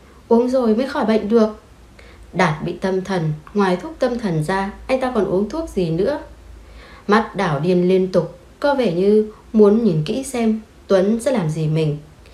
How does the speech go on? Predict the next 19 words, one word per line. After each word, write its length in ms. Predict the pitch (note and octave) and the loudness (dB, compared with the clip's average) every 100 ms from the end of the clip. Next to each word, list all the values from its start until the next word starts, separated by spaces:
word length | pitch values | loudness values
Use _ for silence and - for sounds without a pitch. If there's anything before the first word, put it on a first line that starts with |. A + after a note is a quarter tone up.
| - - - | -20 -20 -8
Anh 180 | - F#3 | -2 0
ta 100 | F#3+ | 0
đang 200 | F#3 F3+ | -2 -2
hỏi 240 | G3+ E3 | -2 -4
chuyện 280 | D3 F#3 F3 | -2 -4 -4
Đạt, 200 | F3 D3+ D3+ - - - - - | -4 -4 -6 -12 -20 -20 -20 -20
giữa 380 | - G#3+ G3 G3+ | 4 6 6 4
lúc 200 | G#3+ A3+ | 2 0
đang 180 | F#3+ F#3 | 0 -2
bị 120 | F3 - | -2 -4
Tuấn 220 | E3 G3+ | -4 -4
bắt 120 | B3+ - | -4 -8
thóp. 340 | B3+ C4+ C#4 - - - - - | -6 -6 -8 -20 -20 -20 -8 0
"Đừng 260 | F#3+ D#3+ | 2 2
giả 240 | D3+ E3+ D3+ | 0 0 2
điên 200 | G3+ G3 | 2 2
giả 140 | F3 - | 0 -4
khùng 220 | F3 D#3+ | -4 -2
nữa, 240 | F#3 C#4 | 0 -2